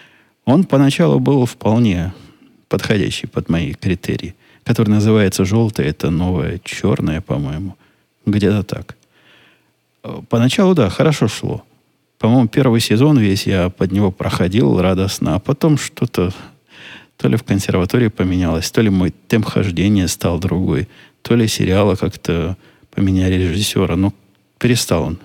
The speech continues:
подходить под мои, э, занятия физкультурой. И если есть, э, какие-то и, и подходящие идеи, но не просто потому, что посоветовать, что вы его смотрите, нет, а именно вот с моей спецификой.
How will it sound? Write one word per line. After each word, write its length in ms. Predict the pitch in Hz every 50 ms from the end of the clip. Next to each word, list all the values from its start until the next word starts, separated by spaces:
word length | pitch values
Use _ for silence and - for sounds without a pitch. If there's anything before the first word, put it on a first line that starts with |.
| - - - _ _ _ -
подходить 520 | - - - - - 104 95 92 87 -
под 160 | - - -
мои, 300 | 85 85 85 82 80 92 - _ _ _ _ _ _ _ _ _ _ _ _ _ _ -
э, 200 | - - 80 80
занятия 640 | 92 101 101 101 104 101 87 85 90 - - - 95
физкультурой. 760 | - - 92 - - 101 98 - - - - - - 104 - _ - - - - _ _ _ _ - _ _ -
И 180 | - - -
если 540 | 64 80 95 98 113 123 151 185 - - 156
есть, 460 | 147 135 117 104 101 - - - - -
э, 320 | - 85 78 76 73 - -
какие-то 400 | - 113 107 113 101 95 - 80
и, 100 | 87 -
и 360 | - 92 90 87 98 92 95 107 - _ _ _
подходящие 640 | - 113 107 - - 127 104 85 - - - 95 92
идеи, 380 | 92 147 170 - - - - -
но 220 | - 110 120 120
не 180 | 101 120 117 117
просто 460 | - - - 202 196 - - - 104
потому, 360 | - 127 104 107 107 101 95
что 160 | - - -
посоветовать, 600 | - - - 104 - 107 95 92 87 - 80 78 -
что 220 | - - - 101
вы 80 | 101 95
его 160 | 87 85 76
смотрите, 500 | - - 82 73 - - 90 87 - 113
нет, 260 | 147 131 85 - -
а 80 | - 87
именно 340 | 101 123 143 131 113 101 98
вот 180 | 98 85 -
с 100 | - -
моей 220 | - 104 107 104 101
спецификой. 720 | - - - 101 - - - 98 - - - - - 98